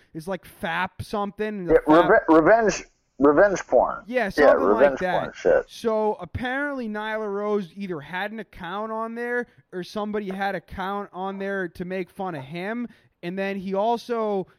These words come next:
Speaker 1: has an alias online that he uses for, like, all of his shit. It is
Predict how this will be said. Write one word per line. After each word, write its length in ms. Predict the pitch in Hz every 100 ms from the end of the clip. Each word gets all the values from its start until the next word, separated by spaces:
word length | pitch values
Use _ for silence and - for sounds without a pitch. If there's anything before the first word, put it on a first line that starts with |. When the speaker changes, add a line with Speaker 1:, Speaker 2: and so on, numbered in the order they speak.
| _
Speaker 1:
has 340 | 196 190 185
an 100 | 156 -
alias 760 | 165 202 226 208 156 147 139 - _ _ _
online 960 | 180 175 156 165 208 208 175 165 156 156 _ -
that 160 | 170
he 80 | 196
uses 880 | 180 165 208 226 214 180 185 165 156 _ _
for, 180 | _ 196
like, 300 | 180 170 160
all 300 | - 180 190
of 60 | 190
his 160 | 170 147
shit. 560 | - - 208 180 135 _ _ _
It 160 | 185 180
is 420 | 185 180 170 143